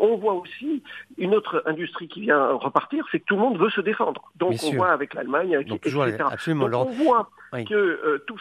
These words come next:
Speaker 1: cela va redessiner cette géopolitique. Et après, les relations Est-Ouest, la grande différence, c'est cette guerre de l'Ukraine pose un problème avec la Russie, c'est comment va-t-elle, dans le futur,
Speaker 2: Hmm.
Speaker 1: rentrer dans les relations internationales, puisque d'un seul coup, elle a,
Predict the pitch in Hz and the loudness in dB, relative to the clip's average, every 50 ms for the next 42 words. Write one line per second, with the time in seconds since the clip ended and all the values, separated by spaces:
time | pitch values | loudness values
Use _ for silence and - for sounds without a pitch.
0 | - - 220 214 208 196 151 139 156 143 - - 240 247 185 202 196 - - 196 | -8 -2 0 0 0 0 2 2 0 2 2 0 -2 0 0 -2 -2 -2 -4 -4
1 | 185 190 185 175 - - 143 - - - 131 123 131 156 147 143 - 143 135 151 | 0 0 0 0 0 -2 -4 -2 0 -2 0 2 2 2 2 2 0 -2 -2 -2
2 | - 302 277 - - - - 190 214 - - - 208 196 170 143 139 139 170 170 | -2 -4 -4 -4 -4 2 4 4 4 2 2 2 2 4 4 4 4 4 4 4
3 | 170 165 - - - - - - - - - 269 294 - _ _ - - - - | 2 2 -2 -8 -10 -10 -12 -14 -8 -4 -2 -2 -2 -4 _ _ -20 -20 -12 -4
4 | - 202 240 220 - - 180 220 202 160 147 143 - - - 214 285 277 - - | 2 2 4 4 2 0 -2 -4 -4 -4 -6 -10 -10 -10 -10 -8 -10 -10 -12 -14
5 | _ - - - - - - - - - - 196 190 185 170 - - - - _ | _ -20 -20 -18 -18 -16 -14 -12 -10 -4 0 2 2 2 2 0 -4 -12 -20 _
6 | - - - 175 151 135 - 202 208 175 147 135 120 123 - - - 226 277 - | -6 -2 0 0 2 2 2 2 2 2 0 0 -2 -2 -2 -2 0 0 0 0
7 | - - - 240 233 214 151 160 151 143 - - 170 160 175 175 165 147 131 - | 0 2 2 2 4 4 4 4 2 2 2 0 2 4 4 4 4 2 0 -2
8 | 139 143 139 160 156 139 - - - - - - 143 156 160 - 156 147 - - | -2 -2 0 -2 -2 -2 -6 -12 -18 -20 -8 0 4 4 4 4 2 -2 -4 -6
9 | 254 254 - - - - - - 208 196 196 196 185 151 165 160 - - 170 165 | -8 -8 -6 -6 -8 -4 0 2 2 4 4 2 2 2 0 0 0 0 0 0
10 | 135 - - 160 - 247 262 240 - - - - 190 - - - 440 349 - - | 0 -4 -6 0 0 0 2 0 -2 -6 -8 -8 -6 -6 -8 -8 -8 -10 -12 -14
11 | _ _ _ _ _ _ - 123 123 113 185 190 - - 190 196 185 156 147 151 | _ _ _ _ _ _ -4 -2 0 0 0 0 0 2 2 2 4 4 2 2
12 | 139 143 139 170 160 151 - - 190 170 147 - 147 139 139 135 - - 170 233 | 2 4 6 6 4 4 4 2 0 0 2 2 2 2 2 2 0 2 4 4
13 | 277 302 - - - 208 185 160 - - - - 254 277 311 285 - - - - | 4 4 2 -4 -10 -10 -10 -10 -12 -12 -8 -4 -2 -2 -2 -2 -4 -8 -10 -12
14 | - - 170 180 185 - 185 156 - - - 247 262 254 - - - 170 175 175 | -4 0 2 2 4 4 2 0 0 -2 0 2 2 2 4 6 6 8 8 8
15 | 180 180 170 160 - | 8 6 6 4 2